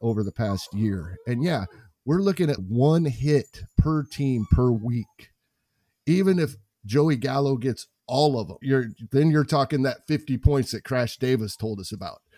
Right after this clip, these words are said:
That's the absolute <laughs> maximum. That's if one guy gets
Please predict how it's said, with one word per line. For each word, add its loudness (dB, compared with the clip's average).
That's -2
the -6
absolute 0
<laughs> -
maximum. 0
That's 2
if 0
one 2
guy 0
gets -4